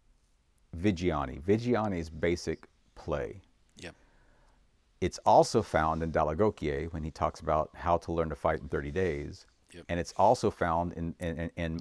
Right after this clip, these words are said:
Speaker 1: Meyer up in Germany. And so it's, you know, y-, you see the, the relation between all the swordplay. And I've gotten to the point where I'm look, I look at almost all swordplay and I see it's all one.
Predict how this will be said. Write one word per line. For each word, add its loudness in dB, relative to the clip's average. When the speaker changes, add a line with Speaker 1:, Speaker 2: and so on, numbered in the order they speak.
Speaker 1:
Meyer 0
up -2
in -6
Germany. -4
And -2
so 8
it's, 0
you 2
know, 2
y-, -4
you 2
see 0
the, -2
the 2
relation 2
between -4
all 2
the 0
swordplay. -2
And 4
I've 6
gotten 6
to -2
the 0
point -4
where 2
I'm -2
look, 0
I 4
look 0
at 0
almost 2
all 2
swordplay -4
and -6
I -2
see -4
it's -4
all -2
one. -6